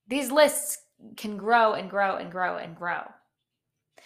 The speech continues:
Now, the reason I'm asking you to bring back these memories of things that were just above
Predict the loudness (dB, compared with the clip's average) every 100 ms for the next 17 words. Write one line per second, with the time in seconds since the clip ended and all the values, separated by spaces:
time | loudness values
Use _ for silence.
0 | -20 -18 2 6 6 6 -2 -16 _ _
1 | _ -6 -4 -2 -2 -2 -2 0 0 0
2 | -4 -12 -10 -10 -10 -12 -12 -10 -8 -6
3 | -8 -12 _ _ -16 -4 -2 0 0 0
4 | -4 -12 -8 -8 -8 -12 -14 -18 -14 -14
5 | -8 -10 -10 -14 -10 -6 -6 -6 -14 _
6 | _ _ _ _ _ _ -6 -4 -4 -4
7 | -4 -8 -10 _ _ _ _ _ _ _
8 | -4 6 8 8 4